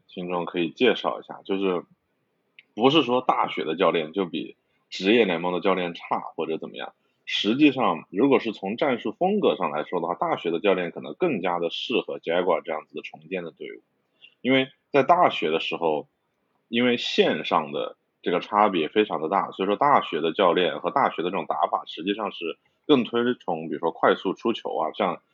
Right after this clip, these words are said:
Oliver 之前说的那个 spread option，让这个 skill player 比如说他的跑锋也好，他的这个外接手也好，更快速地接到球，或者是让自己的这个四分卫能够拿球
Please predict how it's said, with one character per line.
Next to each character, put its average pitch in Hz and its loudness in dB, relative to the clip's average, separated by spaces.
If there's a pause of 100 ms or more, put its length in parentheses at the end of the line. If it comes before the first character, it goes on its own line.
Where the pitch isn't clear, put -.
(160)
Oliver 95 2
之 - -2
前 95 2
说 98 -2
的 95 -2
那 90 -4
个 80 -4
spread - 0
option， 92 2
让 98 4
这 90 2
个 73 -4
skill - 2
player 62 -2 (380)
比 92 0
如 85 2
说 87 2
他 92 2
的 87 2
跑 71 -2
锋 85 -4
也 85 -2
好， 71 -2
他 87 0
的 80 -2
这 80 -4
个 82 -2
外 85 2
接 95 -4
手 - -4
也 69 -6
好， 76 -4
更 127 -2
快 110 0
速 92 -6
地 67 -4
接 101 0
到 101 4
球， - -12 (380)
或 117 6
者 87 -2
是 85 -4
让 92 4
自 90 -2
己 73 -12
的 64 -8
这 82 -6
个 82 -2
四 - -10
分 87 -4
卫 87 0
能 76 -8
够 80 0
拿 78 -2
球 76 -8